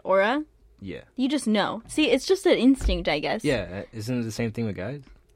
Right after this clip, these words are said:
Speaker 1: Um,
Speaker 2: Definitely.
Speaker 1: no.
Speaker 2: Especially in college, yes, it
Speaker 1: No,
Speaker 2: is.
Speaker 1: I feel like, personally, I feel like I, I have to know the guy a little bit.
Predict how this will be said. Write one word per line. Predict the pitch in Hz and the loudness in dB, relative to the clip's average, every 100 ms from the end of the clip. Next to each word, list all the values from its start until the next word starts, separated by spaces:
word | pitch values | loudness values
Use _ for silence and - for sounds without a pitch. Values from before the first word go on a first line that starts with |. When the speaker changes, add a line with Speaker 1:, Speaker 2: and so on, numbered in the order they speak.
| - _ _ - | -20 _ _ -10
Speaker 1:
Um, | 254 302 311 320 320 330 _ _ _ - | -2 2 4 2 -2 -6 _ _ _ -12
Speaker 2:
Definitely. | 240 - 254 | -2 2 4
Speaker 1:
no. | 240 208 185 180 220 _ _ - | 4 2 2 -2 -8 _ _ -10
Speaker 2:
Especially | - 180 147 120 | 0 0 2 -2
in | |
college, | 107 98 87 87 117 | -2 -4 -8 -10 -4
yes, | 110 262 | -2 2
it | |
Speaker 1:
No, | 302 294 285 294 | 4 6 6 6
Speaker 2:
is. | 269 - | 2 2
Speaker 1:
I | - 302 | 2 2
feel | 359 - 403 | 0 -2 0
like, | 392 370 | 0 -2
personally, | 262 262 302 294 294 285 285 - | -4 -2 0 2 4 2 0 -2
I | 220 247 | -2 0
feel | 294 | -2
like | 285 | -2
I, | 214 226 - | -2 -4 -2
I | 233 | -2
have | 254 | -2
to | - | -4
know | 214 214 196 | -4 -2 -2
the | 185 | -4
guy | 190 120 - - | -4 -6 -8 -10
a | 190 | -8
little | 170 160 | -6 -6
bit. | 110 | -8